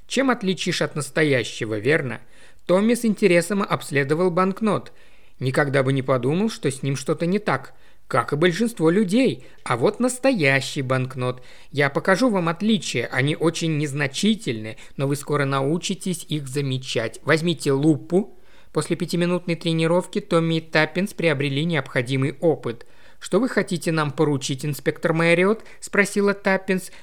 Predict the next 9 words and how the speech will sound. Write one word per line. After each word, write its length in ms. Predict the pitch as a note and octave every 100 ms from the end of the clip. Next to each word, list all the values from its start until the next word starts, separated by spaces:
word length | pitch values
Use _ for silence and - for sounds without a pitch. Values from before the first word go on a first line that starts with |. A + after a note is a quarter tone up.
| -
«Только 240 | G3+ G3+
следить 420 | F#3+ G3 F3+ G3 E3
за 80 |
фальшивыми 640 | E3 G3 F#3 - F#3+ F#3+ F#3+
банкнотами?» 880 | E3 F#3+ G3+ C#4+ F4 A3+ C3 A2+ - - -
«Гораздо 460 | A#2+ C3+ C3 B2+ C#3+
больше, 540 | B2+ D#3 G#3+ - C#3
миссис 340 | B2 A#2 B2+
Беррисфорд. 800 | A2 B2+ B2+ A#2+ - B2 B2 A#2+